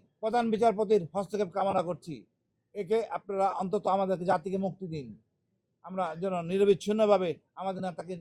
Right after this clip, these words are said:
নির্বাচন করতে পারি। এদের অনেক টাকা পয়সা, অনেক অবৈধ সম্পদ, এটা দিয়ে তারা দেখবেন যে আমাদের পার্লামেন্টে চলে আসবে। আমরা চাই না তারা আসুক। আমরা আপনাদের সহযোগিতা কামনা করি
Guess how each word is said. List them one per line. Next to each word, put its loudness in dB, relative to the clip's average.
নির্বাচন -8
করতে -12
পারি। -10
এদের 0
অনেক 0
টাকা -2
পয়সা, -2
অনেক -6
অবৈধ 2
সম্পদ, -2
এটা -4
দিয়ে 2
তারা 2
দেখবেন -4
যে 0
আমাদের -2
পার্লামেন্টে -2
চলে -2
আসবে। -8
আমরা -8
চাই 0
না -6
তারা -2
আসুক। -12
আমরা -10
আপনাদের -8
সহযোগিতা -2
কামনা -2
করি -4